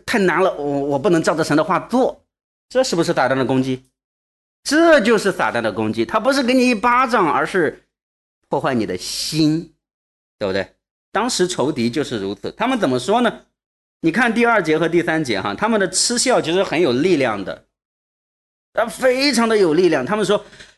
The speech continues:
，“这些软弱的犹大人做什么呢？要保护自己吗？要献祭吗？要一日成功吗？要从土堆里拿出火烧的石头来再立墙吗？”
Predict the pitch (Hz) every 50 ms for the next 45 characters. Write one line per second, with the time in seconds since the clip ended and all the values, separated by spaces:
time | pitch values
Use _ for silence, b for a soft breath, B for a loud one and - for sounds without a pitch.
0 | B _ - 208 202 - - 208 214 214 175 170 208 196 185 185 165 151 139 113
1 | 120 131 160 294 311 247 175 147 135 127 123 131 151 151 214 196 151 131 123 120
2 | 123 143 170 - - - 302 254 - - 160 139 190 226 247 233 - - - _
3 | _ _ _ _ _ _ _ _ _ - 277 302 302 302 - 240 208 190 160 139
4 | 120 104 - - 277 320 233 190 240 214 147 143 127 113 113 120 - - _ _
5 | _ _ _ 240 277 262 262 - - 311 320 269 240 - - 311 311 311 285 214
6 | 175 - - - _ _ _ _ - 277 262 226 180 170 190 269 311 330 339 254
7 | 175 - - 156 185 202 196 226 247 254 247 220 180 - - _ _ _ _ _
8 | _ 269 285 269 202 233 277 277 240 - - 185 170 151 220 254 277 285 262 196
9 | 160 151 151 - 220 - 254 262 254 - - - - - - 180 160 143 135 -
10 | 240 247 240 202 - - 160 196 202 220 214 180 151 135 151 156 - - _ _
11 | - 277 262 233 226 247 233 196 - - - - 156 120 110 143 208 233 226 -
12 | - -